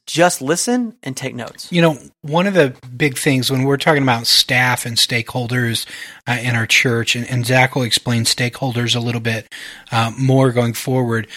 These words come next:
Speaker 2: One of the big questions that I would really encourage you to be asking i-, is based around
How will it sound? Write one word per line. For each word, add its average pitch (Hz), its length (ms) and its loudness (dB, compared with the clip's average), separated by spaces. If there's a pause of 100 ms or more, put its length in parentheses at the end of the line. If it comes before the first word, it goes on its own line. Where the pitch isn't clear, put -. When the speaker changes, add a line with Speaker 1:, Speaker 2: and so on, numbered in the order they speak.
(260)
Speaker 2:
One 180 160 6
of 226 60 6
the 202 80 6
big 147 180 4
questions 127 460 2
that 120 120 -2
I 117 200 2
would 135 140 4
really 123 200 4
encourage 117 400 0
you 113 120 0
to 107 140 -2 (140)
be 117 180 -2
asking 113 560 0 (480)
i-, 127 260 4
is 127 180 2
based 139 360 4
around 120 360 4